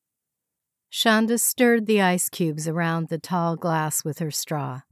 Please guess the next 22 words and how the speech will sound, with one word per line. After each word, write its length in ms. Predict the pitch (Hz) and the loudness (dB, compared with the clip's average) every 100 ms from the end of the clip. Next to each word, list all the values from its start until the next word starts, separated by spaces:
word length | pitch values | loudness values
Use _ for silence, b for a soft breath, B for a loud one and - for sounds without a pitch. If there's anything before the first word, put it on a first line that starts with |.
| _ _ _ _ _ _ _ _ _ | _ _ _ _ _ _ _ _ _
"Yes. 680 | - 254 214 202 - - - - _ _ _ _ _ _ - | -2 2 2 2 -2 -2 -4 -6 _ _ _ _ _ _ -8
I 80 | 170 | -2
guess 260 | 180 170 | 0 0
I 100 | 165 | -2
was 240 | 151 160 - | -4 -4 -4
expecting 720 | - - 285 311 - 160 131 | -6 -4 -2 -4 -2 -2 -2
this. 560 | - 160 107 - - - _ _ _ - | -2 -4 -4 -6 -6 -10 _ _ _ 0
Not 200 | 190 - | 0 0
Valerie, 540 | 135 160 143 131 135 | 0 0 0 -6 -10
but, 200 | 156 156 | -10 -6
you 80 | 202 | -4
know, 240 | 156 131 - _ _ | -4 -6 -14 _ _
what 160 | 175 - | -8 -6
you 160 | 196 202 | -4 -4
said." 520 | - - 202 170 214 _ _ _ _ _ _ _ _ _ _ _ | -4 -2 -4 -4 -14 _ _ _ _ _ _ _ _ _ _ _
She 280 | - - 220 | -8 0 2
looked 320 | 190 196 - | 2 0 0
up 180 | 170 165 | -2 0
and 140 | 165 156 | 0 0
met 180 | 156 | 0
his 200 | 175 156 | -2 -6
glance. 600 | - 147 135 135 - - | -4 -4 -4 -6 -10 -12